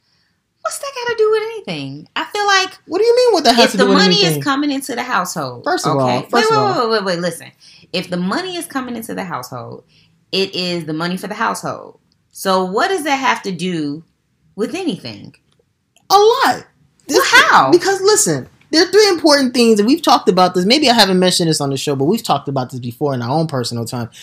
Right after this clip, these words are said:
Speaker 2: There's three important things in a relationship. You wanna tell me?
Speaker 1: Money,
Speaker 2: Money,
Speaker 1: sex, and
Speaker 2: s-,
Speaker 1: religion.
Speaker 2: exactly. Money, sex, and religion. Money,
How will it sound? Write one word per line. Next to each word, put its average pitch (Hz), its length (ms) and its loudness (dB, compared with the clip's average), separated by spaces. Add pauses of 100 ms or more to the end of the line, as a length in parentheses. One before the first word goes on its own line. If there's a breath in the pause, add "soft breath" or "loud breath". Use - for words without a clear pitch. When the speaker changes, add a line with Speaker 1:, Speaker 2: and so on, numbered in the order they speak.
(220 loud breath)
Speaker 2:
There's 185 160 0
three 254 200 0
important 190 440 -2
things 160 460 -4 (360)
in 143 100 -6
a 139 80 -2
relationship. 135 640 -4 (540)
You 131 100 -8
wanna 123 160 -4
tell 156 180 -2
me? 214 140 -6 (120)
Speaker 1:
Money, 185 420 -8
Speaker 2:
Money, 156 360 2
Speaker 1:
sex, 185 320 -2
and 196 80 -6
Speaker 2:
s-, 185 100 -4
Speaker 1:
religion. 160 280 -2
Speaker 2:
exactly. 131 680 0 (160)
Money, 190 280 4
sex, 185 320 4
and 165 80 0
religion. 139 480 0 (180 soft breath)
Money, 180 520 4